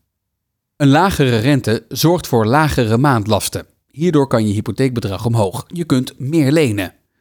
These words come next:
Maar andersom is ook waar. Als die rente stijgt,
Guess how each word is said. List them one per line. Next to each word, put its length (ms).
Maar 160
andersom 680
is 360
ook 220
waar. 400
Als 240
die 140
rente 260
stijgt, 540